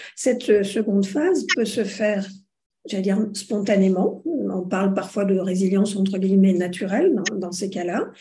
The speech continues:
Spontanément, en tout cas, le sujet va, la personne va s'appuyer éventuellement sur des liens, euh, sociaux, ça peut être amicaux, et cetera.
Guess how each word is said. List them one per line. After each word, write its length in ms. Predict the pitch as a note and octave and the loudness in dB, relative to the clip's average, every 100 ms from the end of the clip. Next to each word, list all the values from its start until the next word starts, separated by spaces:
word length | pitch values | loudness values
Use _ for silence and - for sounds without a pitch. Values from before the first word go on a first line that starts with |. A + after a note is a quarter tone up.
| - - | -20 -10
Spontanément, 580 | - G#3+ G#3+ A3 A#3+ | -2 0 4 2 2
en 60 | A#3 | 0
tout 120 | A3 | -4
cas, 200 | A3 A#3 | -4 -2
le 280 | A3 G#3 G#3+ | -2 -2 -4
sujet 400 | G3 A3+ A3 A3+ | -6 -4 -2 -2
va, 260 | G#3+ G3+ G3+ - - | 0 -4 -6 -8 -4
la 100 | A3 | -2
personne 500 | A3 G#3+ - A#3+ G#3 | 0 -2 0 2 2
va 300 | G3+ G#3+ G#3 | 2 0 0
s'appuyer 600 | - A3 - A3 A3 A#3 | -2 -4 -2 0 2 2
éventuellement 600 | G#3 G#3+ - G#3 G3 G#3+ | 2 -2 0 2 2 0
sur 300 | - F3+ F#3+ | -4 -6 0
des 240 | G#3 G3+ | 0 2
liens, 420 | F#3+ F#3 F3+ F#4+ - _ - - - - | 0 0 -2 -4 -6 _ -20 -20 -20 -12
euh, 260 | F#3+ G3 F#3 | -6 -4 -4
sociaux, 500 | G3 G#3 G3+ A#3 G#3+ | -2 -2 0 0 0
ça 160 | D#4+ G3+ | 0 -4
peut 160 | - | -2
être 300 | G3+ G3 - | -2 -2 -2
amicaux, 580 | G3+ F#3+ F#3+ F#3+ A3+ A3+ | 2 4 4 2 2 2
et 40 | |
cetera. 540 | G3+ G3 F3 E3 G3+ | 0 -4 -4 -2 -2